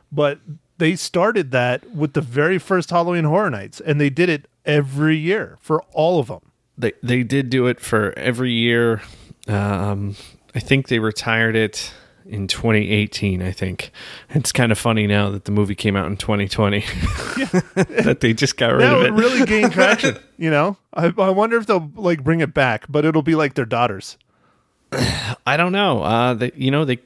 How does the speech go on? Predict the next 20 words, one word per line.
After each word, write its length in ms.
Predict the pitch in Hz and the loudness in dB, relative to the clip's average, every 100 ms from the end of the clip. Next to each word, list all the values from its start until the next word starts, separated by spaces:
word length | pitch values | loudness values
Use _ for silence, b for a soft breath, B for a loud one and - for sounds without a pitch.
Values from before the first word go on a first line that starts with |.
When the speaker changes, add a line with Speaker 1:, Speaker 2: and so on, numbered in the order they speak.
| _ - | _ -2
Speaker 2:
they 100 | 120 | -2
could 280 | - 180 247 | 0 -2 0
bring 180 | 196 | 0
it 100 | 170 | 0
back. 480 | - 120 147 - - | 0 0 -2 -6 -6
Um, 460 | 107 104 101 104 107 - _ B B B B B B B B _ _ - | -2 0 0 -2 -6 -14 _ B B B B B B B B _ _ -8
uh, 360 | 95 85 73 117 | -6 -6 -6 -6
this 340 | 127 147 - | 0 0 2
year, 340 | 131 131 131 | 4 4 2
of 300 | - 120 107 - | 2 0 -2 0
course, 440 | 117 113 - - | 2 2 -2 -4
uh, 260 | 113 104 107 | -4 -4 -2
Halloween 520 | 120 117 113 113 110 | 0 2 2 0 0
Horror 240 | 117 113 | 0 0
Nights 260 | 107 107 - | 0 -2 -4
is 120 | 101 | -8
canceled 640 | - 127 117 120 113 107 | 0 0 2 2 2 0
because 360 | 110 - 98 95 | -6 -4 -6 -6
of 140 | 87 | -4
a 280 | 92 92 | -2 -2